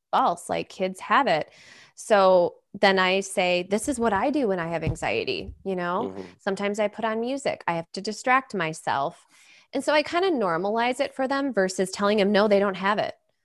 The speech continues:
Speaker 2: Yeah.
Speaker 1: "Oh, no, you, you're fine,
Speaker 2: Or
Speaker 1: you're
Speaker 2: you should
Speaker 1: fine."
Speaker 2: feel, telling 'em what they should feel or something like that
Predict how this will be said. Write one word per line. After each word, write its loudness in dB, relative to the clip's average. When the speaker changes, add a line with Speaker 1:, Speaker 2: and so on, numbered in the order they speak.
Speaker 2:
Yeah. -2
Speaker 1:
"Oh, 2
no, -2
you, 0
you're -2
fine, -2
Speaker 2:
Or 4
Speaker 1:
you're 0
Speaker 2:
you 2
should 0
Speaker 1:
fine." -10
Speaker 2:
feel, 2
telling 4
'em 2
what 4
they 2
should -6
feel 0
or -4
something -8
like -8
that -4